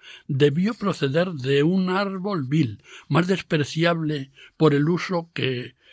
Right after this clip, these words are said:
eh, el que se daba a todos los demás. O sea,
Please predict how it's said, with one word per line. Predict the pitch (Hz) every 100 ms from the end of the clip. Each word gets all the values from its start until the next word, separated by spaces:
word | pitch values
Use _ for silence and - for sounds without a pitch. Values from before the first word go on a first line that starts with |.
| - -
eh, | 131 127 120 117 131 120 _ _ _
el | 131 120 120 127 123
que | 120
se | 131 123
daba | 143 151
a |
todos | 143 147 139
los | 135
demás. | 123 117 98 - - _ _ _ _ -
O | -
sea, | - -